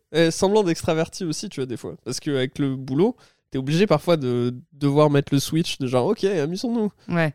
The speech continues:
Speaker 1: Bah, l-, dans
Speaker 2: J'avoue.
Speaker 1: stand-up, énormément, quoi.
Speaker 2: Mais tu vois, ça, c'est un, un truc qui, j'ai une peur que j'ai, c'est d'avoir vraiment un jour, t'as pas envie, qu'est-ce que tu dois faire ?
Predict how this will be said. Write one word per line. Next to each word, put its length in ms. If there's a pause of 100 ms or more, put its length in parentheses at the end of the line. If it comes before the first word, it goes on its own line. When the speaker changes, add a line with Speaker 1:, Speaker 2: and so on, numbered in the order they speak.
Speaker 1:
Bah, 140
l-, 480
dans 80
Speaker 2:
J'avoue. 140
Speaker 1:
stand-up, 320
énormément, 420
quoi. 140
Speaker 2:
Mais 80
tu 100
vois, 80
ça, 140
c'est 160
un, 200
un 140
truc 200
qui, 540
j'ai 160
une 540
peur 220
que 100
j'ai, 260 (440)
c'est 100
d'avoir 380
vraiment 320
un 40
jour, 140
t'as 120
pas 160
envie, 340 (120)
qu'est-ce 200
que 40
tu 100
dois 140
faire ? 260